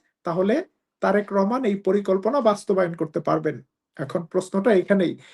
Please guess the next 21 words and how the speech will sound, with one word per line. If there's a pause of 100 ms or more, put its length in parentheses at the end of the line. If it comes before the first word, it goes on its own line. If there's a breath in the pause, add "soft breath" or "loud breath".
(240 soft breath)
তারেক
রহমানের (500 soft breath)
টিম (100)
কতটা
সৎ,
কতটা
যোগ্য? (160)
আজকে
খালেদা
জিয়া
নেই, (240 loud breath)
খালেদা
জিয়ার
টিমের
সেই
প্রবীণ
সদস্যরা
নেই, (300 soft breath)
মওদুদ
আহমেদ
নেই,